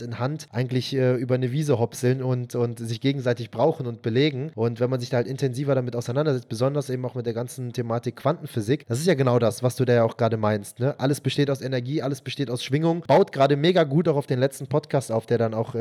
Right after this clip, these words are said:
online gegangen ist mit Matthias Krüger. Und, äh, dort können sich die Leute dann, wenn sie sich die Folge schon angehört haben, dann damit dann auch wahrscheinlich noch besser unter dieser Thematik was vorstellen. Und Lenkergefäß ist übrigens über unserem Kopf, also Mittelscheitel unseres Kopfs, da hat die Melissa Palmer hier in der Kamera hingezeigt,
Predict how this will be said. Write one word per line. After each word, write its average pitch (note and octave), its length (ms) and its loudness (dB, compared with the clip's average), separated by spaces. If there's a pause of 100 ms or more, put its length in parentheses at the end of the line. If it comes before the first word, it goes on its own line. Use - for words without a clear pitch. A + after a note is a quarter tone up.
online B2 420 -2
gegangen A2 280 -2
ist A2+ 100 -6
mit A#2 80 -6
Matthias A2+ 320 -6
Krüger. C3 420 2
Und, A#2 320 0
äh, A#2 80 2
dort A#2 160 -2
können C3 140 -2
sich B2 100 -6
die B2+ 100 -4
Leute B2+ 260 0
dann, B2 340 -2 (180)
wenn C#3 160 0
sie D3 140 2
sich C3+ 160 -2
die C#3+ 100 -8
Folge C3+ 300 0
schon C3 400 -4
angehört B2 480 0
haben, B2 260 0
dann A2 140 -4
damit A#2 300 0
dann B2 100 -4
auch A#2 100 -10
wahrscheinlich A#2+ 500 -6
noch C3 200 0
besser C3 340 0
unter B2 220 0
dieser A#2 240 0
Thematik A2+ 420 -4
was A2+ 140 -4
vorstellen. A#2 320 -4
Und G#2 100 -4
Lenkergefäß C3+ 680 0
ist B2 140 -2
übrigens B2 360 0
über B2 260 0
unserem A2+ 380 -2
Kopf, - 340 -2
also G#2+ 380 -2
Mittelscheitel A#2 560 -2
unseres A2+ 240 -6
Kopfs, C#3 240 -2
da A#2+ 120 2
hat - 120 -6
die A#2 100 -6
Melissa A#2 320 -2
Palmer A#2+ 300 0
hier A#2 100 0
in A2 60 -2
der A2 80 0
Kamera A#2+ 300 0
hingezeigt, D3+ 420 2